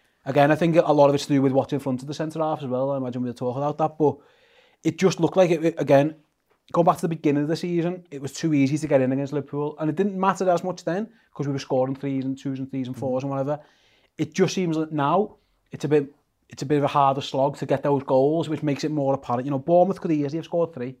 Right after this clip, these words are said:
Speaker 2: Mm.
Speaker 1: Like, genuinely, you know, Ake should have scored his header. The Fraser one is, is what it is.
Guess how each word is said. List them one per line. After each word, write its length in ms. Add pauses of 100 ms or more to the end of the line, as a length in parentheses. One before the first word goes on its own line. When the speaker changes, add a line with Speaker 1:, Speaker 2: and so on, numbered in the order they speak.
(140)
Speaker 2:
Mm. 280 (100)
Speaker 1:
Like, 100
genuinely, 360
you 60
know, 120
Ake 260
should 120
have 60
scored 240
his 100
header. 340 (240)
The 60
Fraser 400
one 180
is, 200 (460)
is 200
what 160
it 60
is. 220